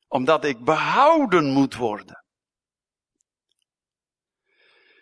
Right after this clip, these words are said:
Er is een paar weken geleden, zijn de honderd mooiste Vlaamse en Nederlandse liederen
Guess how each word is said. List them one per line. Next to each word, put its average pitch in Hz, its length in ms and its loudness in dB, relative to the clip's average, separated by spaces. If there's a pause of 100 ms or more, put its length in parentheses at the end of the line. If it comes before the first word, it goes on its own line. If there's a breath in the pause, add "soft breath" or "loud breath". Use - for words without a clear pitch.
(520)
Er 120 180 -2
is 135 180 0
een - 160 -8
paar 165 280 2
weken 156 320 0
geleden, 175 580 0 (920)
zijn 127 340 -2
de 120 60 -2
honderd 180 580 -2
mooiste 160 840 -2 (680)
Vlaamse 151 760 0
en 113 200 -4
Nederlandse 117 720 -4
liederen 95 520 -12